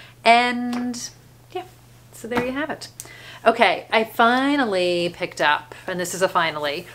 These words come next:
The Whisperers by Ashley Audrain. So this came out, I wanna say, the middle of last year. I read the push when it came out. I definitely enjoyed it. Definitely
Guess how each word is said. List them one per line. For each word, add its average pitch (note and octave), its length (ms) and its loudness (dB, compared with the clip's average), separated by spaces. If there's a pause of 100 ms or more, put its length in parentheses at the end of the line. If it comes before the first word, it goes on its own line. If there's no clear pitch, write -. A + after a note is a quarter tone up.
(180)
The G3+ 100 4
Whisperers A3 520 2
by F#3 120 4
Ashley E3+ 300 -2
Audrain. E3+ 640 0 (300)
So A#3 140 -2
this C#4 180 0
came G4+ 180 0
out, D#4+ 140 6
I C4 40 4
wanna A3+ 140 4
say, A#3 160 -2
the G3+ 80 -4
middle F3+ 300 0
of D#3 100 0
last D3 340 0
year. D#3 400 -2
I A3 140 8
read C4+ 180 0
the D#4 60 -6
push - 320 -6
when F3 100 -4
it E3 60 -6
came E3 240 -6
out. D3+ 320 0
I F#3+ 100 2
definitely E4+ 600 -4
enjoyed F4+ 540 -4
it. - 480 -4 (560)
Definitely D4 880 0